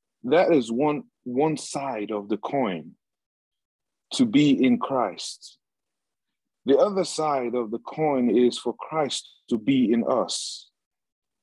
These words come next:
Because the Bible says that if Christ be in you, though the body were dead because of sin,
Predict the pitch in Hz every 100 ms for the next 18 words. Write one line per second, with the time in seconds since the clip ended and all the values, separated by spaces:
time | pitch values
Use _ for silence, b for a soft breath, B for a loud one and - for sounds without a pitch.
0 | _ _ _ _ _ _ _ 117 127 139
1 | 120 131 131 175 160 156 - 156 135 117
2 | 113 - - _ _ _ _ _ - 135
3 | 135 - _ _ _ _ _ _ _ _
4 | _ _ _ _ _ _ _ - 160 -
5 | - 208 202 170 - 120 170 160 135 139
6 | 135 147 127 85 - _ _ _ _ _
7 | _ _ _ _ _ _ _ _ _ _
8 | _ _ _ - 101 151 208 185 151 147
9 | 120 185 160 151 127 127 110 113 170 175
10 | 156 113 104 139 127 - 160 143 120 -
11 | - 135 113 107